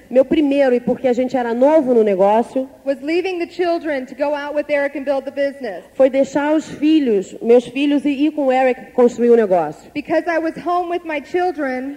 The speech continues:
Speaker 1: Porque eu tava em casa com meus filhos,
Speaker 2: I never needed a babysitter
Speaker 1: eu nunca precisei de uma babá,
Speaker 2: until we got in this business.
Speaker 1: até que a gente entrou nesse negócio.
Speaker 2: And I did not have family
Speaker 1: Eu não tinha família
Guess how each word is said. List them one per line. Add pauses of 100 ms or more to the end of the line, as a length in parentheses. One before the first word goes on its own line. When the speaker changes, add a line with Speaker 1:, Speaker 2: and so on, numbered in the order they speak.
Speaker 1:
Porque
eu
tava
em
casa
com
meus
filhos, (240)
Speaker 2:
I
never
needed
a
babysitter (220)
Speaker 1:
eu
nunca
precisei
de
uma
babá, (180)
Speaker 2:
until
we
got
in
this
business.
Speaker 1:
até
que
a
gente
entrou
nesse
negócio.
Speaker 2:
And
I
did
not
have
family (220)
Speaker 1:
Eu
não
tinha
família